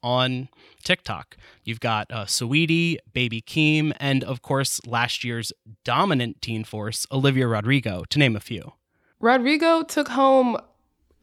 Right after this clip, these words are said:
Speaker 2: three Grammys, which honestly less than I expected. But she took home Best New Artist, Best Pop Vocal Album, and Best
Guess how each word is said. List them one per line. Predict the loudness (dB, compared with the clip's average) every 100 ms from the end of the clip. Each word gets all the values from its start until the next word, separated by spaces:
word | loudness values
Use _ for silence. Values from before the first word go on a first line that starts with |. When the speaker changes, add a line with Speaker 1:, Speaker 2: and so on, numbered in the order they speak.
| -4
Speaker 2:
three | 0 0
Grammys, | 2 2 4 2 2 0
which | 0 0 2 -4 -8 -20 -20 _ 2
honestly | 2 2 -2 -2 -2 -2 -6
less | -6 -2 -2 -2
than | -4
I | -2
expected. | -4 -8 -8 -8 -10 -14 -12 -8 -4
But | 0
she | 0 0
took | -2 -2
home | 0 2 2
Best | 0 0 0 0
New | 0
Artist, | 2 0 0 -4 -6 -14 -20 -20 _ -2
Best | 2 2 0 -8 _
Pop | 2 2 2 -4
Vocal | -2 -2 0 -2 -2
Album, | -2 -2 -4 -6 -8 _ -4
and | -2 -2
Best | 0 0 -2